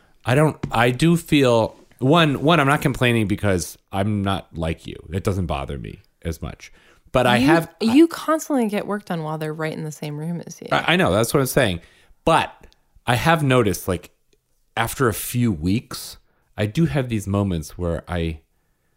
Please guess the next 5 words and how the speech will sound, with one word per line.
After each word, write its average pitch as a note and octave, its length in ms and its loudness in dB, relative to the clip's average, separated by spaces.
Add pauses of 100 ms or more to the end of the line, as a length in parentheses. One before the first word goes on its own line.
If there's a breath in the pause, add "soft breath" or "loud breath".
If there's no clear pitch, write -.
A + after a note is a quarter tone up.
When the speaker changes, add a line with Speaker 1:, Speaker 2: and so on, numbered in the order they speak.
(840)
Speaker 1:
I A2+ 120 0
don't C3 260 2
know, B2 240 4 (460 loud breath)
I'm A#2 160 0
simultaneously, C#3 960 0